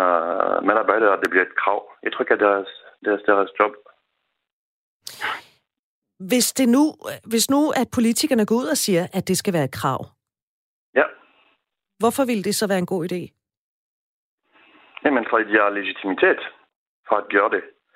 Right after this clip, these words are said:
Speaker 1: Det er derfor, vi, øh, valgte for politikere, så de kan, øh, tage en beslutning for, øh,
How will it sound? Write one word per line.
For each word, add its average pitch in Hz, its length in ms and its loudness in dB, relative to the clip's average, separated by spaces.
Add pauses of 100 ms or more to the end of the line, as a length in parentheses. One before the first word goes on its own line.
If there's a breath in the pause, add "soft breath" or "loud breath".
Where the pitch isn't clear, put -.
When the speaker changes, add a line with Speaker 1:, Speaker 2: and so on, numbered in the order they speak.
(220 soft breath)
Speaker 1:
Det 107 140 4
er 92 40 2 (140)
derfor, 123 240 0 (160)
vi, 101 80 -2 (200)
øh, 90 500 4
valgte 107 240 2 (100)
for 95 240 0
politikere, 92 480 -2
så 104 80 0
de 92 180 -6
kan, 95 120 4 (140)
øh, 92 120 0 (600 loud breath)
tage 101 180 6
en 95 120 4
beslutning 120 400 0 (120)
for, 98 120 2 (200)
øh, 90 240 2